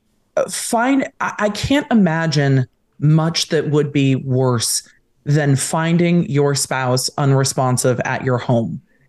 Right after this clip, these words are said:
and the level of terrifying that would be. So for her to reach out to none of his family is stunning.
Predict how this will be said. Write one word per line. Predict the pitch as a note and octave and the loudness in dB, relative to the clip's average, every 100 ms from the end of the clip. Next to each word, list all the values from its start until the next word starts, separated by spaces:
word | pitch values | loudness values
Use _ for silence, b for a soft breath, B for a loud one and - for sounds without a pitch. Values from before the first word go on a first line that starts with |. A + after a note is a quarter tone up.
| _ | _
and | - C#3+ C#3 C#3 C#3 | -6 -2 0 0 0
the | C#3+ | 0
level | C#3 C#3 C#3+ D#3 D#3 - | 2 2 2 0 -2 0
of | C3+ B2+ A#2+ A2+ _ _ _ | 0 2 -2 -6 _ _ _
terrifying | - - G#3 G3 - B2+ A#2+ A#2+ | -8 0 2 0 -2 -2 0 0
that | A#2+ - | 0 0
would | A#2 | -2
be. | A#2 A2+ - b b b | 0 0 -2 b b b
So | - F#3 | -4 -2
for | D#3+ F3 | 0 -2
her | D3+ A3 | 0 0
to | B3 | 2
reach | G#3 G3 | 2 2
out | F3 D#3 - | 0 -4 -4
to | - | 0
none | C#3+ C#3 C#3 D3+ D#3+ A#3 | 2 2 0 0 2 2
of | B3 E3+ | 2 2
his | F#3 - | 0 -2
family | - F3+ F#3+ C#3+ A#2+ A2 - _ _ _ _ _ | -4 -2 2 0 0 -4 -8 _ _ _ _ _
is | E3+ E3 D#3 C3+ - | 0 2 2 0 -4
stunning. | - - B2 G#2+ - - | -4 -4 -4 -4 -8 -12